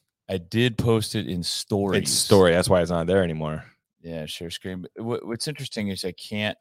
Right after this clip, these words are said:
Speaker 1: Oh, you know where I can get it? Here, I'll get, I got it for you. I'll pull it up.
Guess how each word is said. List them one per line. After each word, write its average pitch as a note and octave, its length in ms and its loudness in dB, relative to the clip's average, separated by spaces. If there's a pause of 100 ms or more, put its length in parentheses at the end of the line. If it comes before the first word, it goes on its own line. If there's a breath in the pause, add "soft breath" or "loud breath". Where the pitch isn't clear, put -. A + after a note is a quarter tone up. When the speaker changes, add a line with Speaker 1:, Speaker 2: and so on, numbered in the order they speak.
Speaker 1:
Oh, G#2+ 100 2
you A2 140 0
know A2+ 80 -2
where G#2+ 100 2
I G2+ 60 4
can F#2 100 -8
get F2+ 140 -4
it? D2 120 -8
Here, F#2+ 160 -2
I'll F2+ 120 0
get, F2 180 -6
I F2 60 -6
got E2 160 -6
it D#2+ 80 -16
for D#2 180 -12
you. D#2 160 -10 (480)
I'll E2 160 -20
pull D#2+ 160 -14
it D#2 60 -12
up. D#2 180 -8